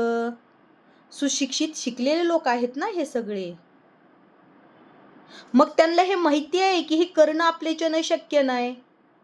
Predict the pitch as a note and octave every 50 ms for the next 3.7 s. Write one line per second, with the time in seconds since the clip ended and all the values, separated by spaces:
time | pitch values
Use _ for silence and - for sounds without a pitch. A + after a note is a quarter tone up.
0 | _ _ _ _ _ _ _ - - C4 D4 D#4 D4+ - D4+ C4+ B3+ B3+ B3+ C#4
1 | D4 C#4 C4+ - B3+ A#3+ A#3 B3 - B3+ G#3+ A#3 C4 C#4 - D4 C4+ - - B3
2 | A3+ A3 G#3+ A3+ A#3+ C4+ C4+ - - D4+ D4+ D#4+ D#4+ D#4+ E4 D4+ D4 C#4+ C4+ -
3 | D4 C#4 B3+ D4 C#4+ D4 - D4+ C#4+ D4 D4 B3+ C#4 C#4+